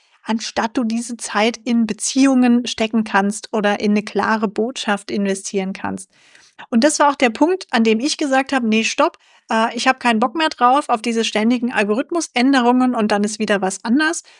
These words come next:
und es funktioniert wieder nicht.“ Und ich habe meinen Blog selber abgeschaltet, weil ich nicht mehr für die Maschine schreiben wollte, also für die Maschine, die nach Keywords sucht und, ähm, ja, dich dann rankt, wenn du bestimmte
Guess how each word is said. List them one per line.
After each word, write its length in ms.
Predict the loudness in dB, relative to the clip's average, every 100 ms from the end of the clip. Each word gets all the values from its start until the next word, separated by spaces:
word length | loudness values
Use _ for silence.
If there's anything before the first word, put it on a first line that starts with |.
| _
und 80 | -4
es 60 | -2
funktioniert 480 | -2 0 0 0
wieder 160 | 0 2
nicht.“ 300 | 2 0 -4 _ _ _ -2
Und 160 | 0
ich 140 | 0 -2
habe 160 | 0
meinen 260 | 0 2 2
Blog 340 | 0 -2 -6 _
selber 360 | -2 2 2 0 -2
abgeschaltet, 760 | -4 -6 -6 -4 0 0 0 _ _ _ _ _ _ -8
weil 420 | -2 2 4 2
ich 180 | -2 -2
nicht 180 | -2 0
mehr 260 | 2 2
für 400 | 0 -2 2 2
die 180 | 2 0
Maschine 500 | 0 0 0 0 2
schreiben 500 | 0 -2 0 0 -2
wollte, 440 | -2 -4 -2 -4 -2
also 280 | -2 -2 -4
für 200 | -4 -2
die 100 | -2
Maschine, 420 | -2 -2 0 2
die 140 | 2
nach 220 | 0 -4
Keywords 580 | -2 0 2 0 -2 -4
sucht 560 | 2 4 4 0 -12 -8 0
und, 400 | 4 4 2 -4
ähm, 680 | -6 -6 -4 -6 -8 -8 -2
ja, 260 | 2 2
dich 280 | 0 -4 -2
dann 260 | 0 2 4
rankt, 400 | 4 2 0 -2
wenn 180 | -2 -2
du 80 | -4
bestimmte 800 | -6 -2 -2 0 0 0 -2